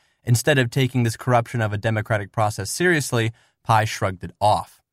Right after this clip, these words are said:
And while the F C C held multiple public hearings with participation from experts during previous net neutrality actions in two thousand and eight,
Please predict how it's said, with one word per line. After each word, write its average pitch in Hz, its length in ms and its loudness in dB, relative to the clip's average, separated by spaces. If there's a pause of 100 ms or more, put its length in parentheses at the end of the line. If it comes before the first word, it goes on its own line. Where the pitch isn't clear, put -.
(200)
And 127 80 2
while 143 140 4
the 131 140 2
F 160 120 4
C 156 180 -4
C 143 280 -2
held 117 220 2
multiple 135 460 0
public 120 360 -2
hearings 113 460 0
with 104 240 -6
participation 117 840 -2
from 107 220 -4
experts 113 420 -4
during 104 260 -4
previous 107 440 -4
net 104 120 -2
neutrality 123 560 0
actions 101 440 -4
in 92 120 -4
two 107 160 -8
thousand 98 420 0
and 98 120 -6
eight, 113 220 -2